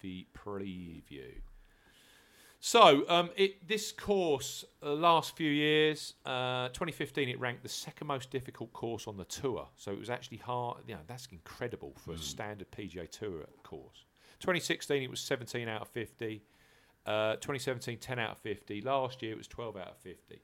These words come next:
Speaker 1: I think last year they had very receptive greens because they knew that there was gonna be wind for the opening hole, uh, opening thirty-six holes.
Speaker 2: Yeah.
Speaker 1: So I think what they did, they let the cour-, the rest of the course be its natural self, and they went out there with the hoses and made sure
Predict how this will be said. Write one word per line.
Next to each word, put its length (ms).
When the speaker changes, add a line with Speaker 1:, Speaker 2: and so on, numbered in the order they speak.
Speaker 1:
I 40
think 160
last 540
year 240
they 240
had 340
very 260
receptive 580
greens 400
because 260
they 140
knew 220
that 120
there 100
was 120
gonna 140
be 100
wind 260
for 80
the 160
opening 320
hole, 340
uh, 220
opening 280
thirty-six 500
holes. 400
Speaker 2:
Yeah. 160
Speaker 1:
So 140
I 20
think 160
what 140
they 100
did, 380
they 120
let 220
the 60
cour-, 260
the 100
rest 260
of 20
the 80
course 360
be 200
its 120
natural 360
self, 320
and 100
they 60
went 160
out 160
there 100
with 80
the 60
hoses 440
and 80
made 220
sure 180